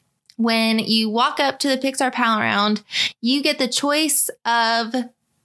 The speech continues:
twenty-four different gondolas. And maybe choice isn't the right word <laughs> because you probably don't get to really pick where you go. But there are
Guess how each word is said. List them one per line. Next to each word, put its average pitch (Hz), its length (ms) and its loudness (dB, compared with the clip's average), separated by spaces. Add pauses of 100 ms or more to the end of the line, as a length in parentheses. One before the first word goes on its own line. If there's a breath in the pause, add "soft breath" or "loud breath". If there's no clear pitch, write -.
(260)
twenty-four 320 480 0
different 240 280 0
gondolas. 175 440 0
And 220 80 0
maybe 359 240 0
choice 190 640 -2 (320)
isn't 208 240 0
the 180 100 0
right 175 240 2
word 175 280 2
<laughs> 226 100 0
because 202 520 0 (280 loud breath)
you 240 120 -2
probably 208 340 2
don't 185 200 0
get 185 180 0
to 190 100 -2
really 170 220 2
pick - 280 -2
where 160 100 0
you 156 140 0
go. 151 400 0 (340 loud breath)
But 240 540 0
there 233 220 0
are 214 580 0